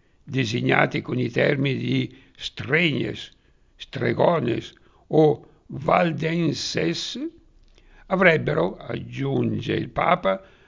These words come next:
particolarmente numerose in Savoia e avrebbero aiutato Amedeo ottavo nell'esecuzione dei suoi progetti. È una voce che Enea Silvio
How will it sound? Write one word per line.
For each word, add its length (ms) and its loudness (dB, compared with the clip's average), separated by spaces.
particolarmente 880 2
numerose 600 4
in 320 0
Savoia 680 0
e 140 2
avrebbero 480 2
aiutato 600 0
Amedeo 680 2
ottavo 800 -2
nell'esecuzione 1120 4
dei 160 -2
suoi 220 -4
progetti. 680 -6
È 100 -4
una 240 4
voce 420 4
che 400 -2
Enea 760 4
Silvio 720 -2